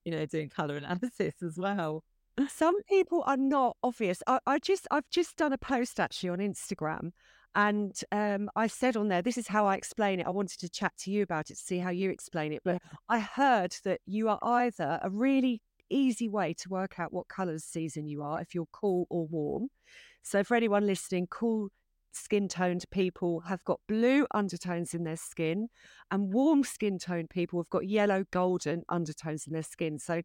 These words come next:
Speaker 2: Karen and I are both spring and we're warm, so we suit warm colours.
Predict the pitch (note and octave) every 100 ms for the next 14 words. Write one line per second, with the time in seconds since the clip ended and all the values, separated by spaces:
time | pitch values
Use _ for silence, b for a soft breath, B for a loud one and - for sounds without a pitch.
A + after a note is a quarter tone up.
0 | - G3+ G3 F3+ D#3+ D#3+ D#3 b b b
1 | - - E3+ - - - F3 E3 D#3+ E3
2 | F3 E3 F3 B3+ E3 D3 D3+ _ b _
3 | - G3 G3+ - G3+ - E3+ F#3 F3 E3
4 | - G#3 E3+ D#3 -